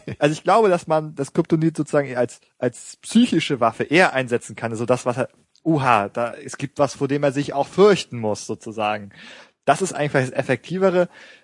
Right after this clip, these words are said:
Speaker 2: Ähm, und ich würde sogar dahin, dahin kommen und sagen, dass, äh, diese, diese physischen Eigenschaften,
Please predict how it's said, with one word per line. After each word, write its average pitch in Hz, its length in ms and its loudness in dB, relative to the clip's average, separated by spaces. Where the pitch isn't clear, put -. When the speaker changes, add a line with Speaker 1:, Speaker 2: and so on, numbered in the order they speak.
Speaker 2:
Ähm, 147 280 4
und 165 180 -4
ich 123 80 -4
würde 170 160 4
sogar 156 380 2
dahin, 175 540 0
dahin 165 300 -2
kommen 165 180 -2
und 156 120 -4
sagen, 151 360 4
dass, - 360 0
äh, 127 180 2
diese, 123 360 0
diese 117 200 -4
physischen 190 800 0
Eigenschaften, 113 880 -2